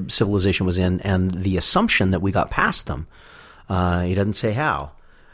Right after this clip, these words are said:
Well, here we have Jules Verne and H G Wells both talking about similar kinds of things and saying, "We're doomed by the social mores. We're not going to get past them. They are causing,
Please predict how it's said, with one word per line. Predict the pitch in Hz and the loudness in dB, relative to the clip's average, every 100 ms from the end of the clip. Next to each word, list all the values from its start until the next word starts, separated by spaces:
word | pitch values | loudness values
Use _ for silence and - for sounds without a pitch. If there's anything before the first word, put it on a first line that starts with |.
| _ _ | _ _
Well, | 110 104 104 110 | -2 2 2 2
here | - - 131 | 0 0 2
we | 117 | 2
have | 101 101 95 - - - 135 | 4 4 2 0 -4 -4 -10
Jules | 123 113 117 | -4 0 2
Verne | 95 101 101 123 131 | 2 2 4 2 2
and | 90 90 | 0 0
H | 104 95 | 0 -2
G | - 92 | 0 0
Wells | 101 131 | 2 2
both | 101 95 - | 2 0 2
talking | 98 92 92 | 2 2 2
about | 87 - | 0 2
similar | - 98 92 | 2 0 0
kinds | - 95 92 | 0 0 0
of | 90 | -2
things | - 120 101 | -2 -2 0
and | 90 90 | 0 0
saying, | 95 95 95 92 - - - - | 0 0 0 -2 -8 -20 -18 -6
"We're | 101 101 | -2 -2
doomed | 92 92 110 151 151 95 80 80 - | -2 -2 0 2 2 0 0 -4 -4
by | 82 80 | -2 -2
the | 85 | 0
social | - 82 87 | -2 -2 -2
mores. | 82 80 78 | 0 -2 -2
We're | 104 101 | 0 2
not | 98 98 151 - | 4 4 2 0
going | 104 87 80 | 0 0 0
to | 78 | -2
get | - - | -4 -2
past | - 71 - | -2 0 -4
them. | - 73 76 - - - | -4 -6 -8 -12 -20 -10
They | 104 95 107 - | -4 0 0 2
are | 98 123 | 0 0
causing, | - - 80 78 80 78 | -2 -4 -4 -4 -6 -6